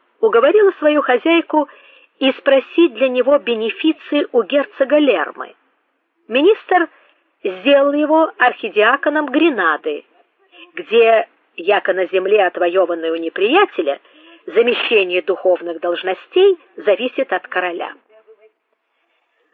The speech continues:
Мы выехали в Мадрид, как только до нас дошла эта весть,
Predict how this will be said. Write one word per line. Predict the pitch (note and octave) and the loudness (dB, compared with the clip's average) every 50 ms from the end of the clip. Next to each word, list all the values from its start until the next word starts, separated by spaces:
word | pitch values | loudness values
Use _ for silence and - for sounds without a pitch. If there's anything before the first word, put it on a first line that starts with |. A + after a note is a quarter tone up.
| _ - _ _ - | _ -20 _ _ -4
Мы | B3 D4 G4 | 0 2 2
выехали | F4+ F4 F#4 F4 F4 - - E4 D4+ D#4 | 4 6 4 4 4 2 2 2 2 2
в | C#4 A#3+ | 2 2
Мадрид, | B3+ C#4 C#4 F#3 G3 G3+ G3+ G3+ - _ - - - - - - _ _ _ _ _ _ _ _ _ _ _ _ _ _ - | 0 0 0 0 -2 -4 -4 -8 -10 _ -18 -20 -20 -20 -20 -20 _ _ _ _ _ _ _ _ _ _ _ _ _ _ -4
как | A3 G#3 - - | -4 -4 -2 0
только | - C4+ E4 E4+ D#4 - - D4+ | 2 2 4 2 2 0 -2 0
до | - G#3 F#3 | 0 0 0
нас | F#3 G3+ A#3 - _ | 0 0 -2 0 _
дошла | G#3+ G3 - - - F#3 G3+ | -2 -2 -2 -4 -2 0 0
эта | G#3+ G#3 - - F#3 | 0 0 0 -2 -4
весть, | E3+ E3+ E3 D3+ | -4 -4 -6 -6